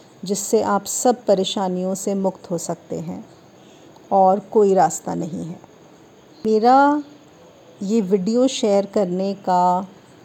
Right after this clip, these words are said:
प्रयोजन ये है कि आपको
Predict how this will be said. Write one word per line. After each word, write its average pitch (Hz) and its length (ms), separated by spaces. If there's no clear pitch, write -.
प्रयोजन 214 720
ये 214 280
है 180 460
कि 214 180
आपको 208 840